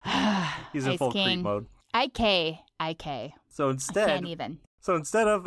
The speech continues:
Speaker 2: slapping them, Scorcher sets Finn and Jake's tree fort on fire while they're making sandwiches with meat from their friend Meat Man.
Speaker 1: So gross.
Speaker 2: Gross.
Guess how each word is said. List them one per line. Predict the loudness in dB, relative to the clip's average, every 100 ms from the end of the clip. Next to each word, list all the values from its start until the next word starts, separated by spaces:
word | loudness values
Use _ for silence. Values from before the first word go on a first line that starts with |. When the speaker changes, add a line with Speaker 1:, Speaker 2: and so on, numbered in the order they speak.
| -10
Speaker 2:
slapping | -8 0 0 0 0
them, | 2 0 -4
Scorcher | -6 0 0 0 -2
sets | 0 0 -2 -16
Finn | -4 0 0
and |
Jake's | 2 -2 -2
tree | -6 -4
fort | 0 0
on | 0
fire | 0 0 0 0
while | 0 0
they're | -2
making | -4 -6
sandwiches | -6 -2 -2 -4 -6 -6
with | -6 -6
meat | -4 -4 -4
from | -6
their | -4 -2
friend | 0 0 -2 -6
Meat | -4 -4 -2
Man. | -2 -2 -4
Speaker 1:
So | -6 0 0
gross. | 2 2 2
Speaker 2:
Gross. | -2 -10